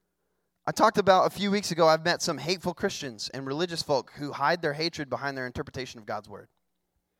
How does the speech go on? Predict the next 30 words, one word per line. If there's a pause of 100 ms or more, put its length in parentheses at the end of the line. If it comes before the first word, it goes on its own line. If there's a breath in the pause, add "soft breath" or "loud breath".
(2750)
And
this
is
super
prevalent
today.
So
I'm
not
just
preaching
to, (220)
to
people
who,
who
don't
believe
what
I
believe.
I'm
preaching
to
people
who
believe
what
I
believe